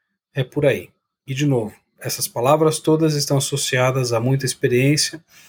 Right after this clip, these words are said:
à necessidade de maturação, à necessidade de tempo pra funcionarem a favor do teu negócio. "Ah, ok, não vai ser agora?"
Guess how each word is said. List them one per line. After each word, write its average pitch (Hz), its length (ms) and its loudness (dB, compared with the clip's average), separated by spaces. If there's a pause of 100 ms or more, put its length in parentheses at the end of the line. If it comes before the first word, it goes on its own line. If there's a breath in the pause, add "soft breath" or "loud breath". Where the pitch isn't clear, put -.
(260 loud breath)
à 120 120 -8
necessidade 120 540 -2
de 117 80 -8
maturação, 120 760 -2 (400)
à 120 100 -6
necessidade 120 560 0
de 135 60 -6
tempo 120 540 -2 (580)
pra 117 400 0 (140)
funcionarem 117 880 0
a - 20 -4
favor 117 320 -6
do - 60 -12
teu 120 120 -4
negócio. - 520 -8 (680)
"Ah, 196 160 6
ok, 175 460 2
não 156 180 2
vai 151 160 4
ser 143 160 0
agora?" 127 420 2